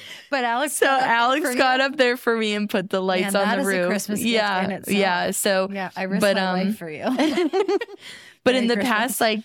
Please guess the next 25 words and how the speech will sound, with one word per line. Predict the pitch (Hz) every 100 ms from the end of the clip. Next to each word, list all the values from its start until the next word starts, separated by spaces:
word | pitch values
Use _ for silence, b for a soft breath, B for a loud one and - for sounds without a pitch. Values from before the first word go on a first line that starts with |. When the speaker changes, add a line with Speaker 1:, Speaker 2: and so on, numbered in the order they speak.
| _
Speaker 2:
two | - 247 233
years, | 220 196 208 254
since | - 226
we've | 208 202
been | 220
in |
our | 208
house | 208 190
for, | -
like, | 170 180
five | - - 175 170
or | 175
six, | 175 175 -
this | 190 196
was, | 180
I |
think, | 185 190
will |
be | 170
our | 156
sixth | 170 - -
Christmas | - 160 - 165
in | -
our | 92
house. | 175 165